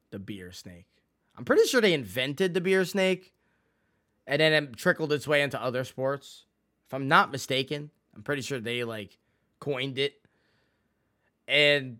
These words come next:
they get all the, they get all their beer cans and their beer bottles and they stack 'em and they stack 'em and it goes rows up and there's just people holding it.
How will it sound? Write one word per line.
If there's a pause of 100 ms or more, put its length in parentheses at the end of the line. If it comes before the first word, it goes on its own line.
they
get
all
the,
they
get
all
their
beer
cans
and
their
beer
bottles
and
they
stack
'em
and
they
stack
'em
and
it
goes
rows
up
and
there's
just
people
holding
it.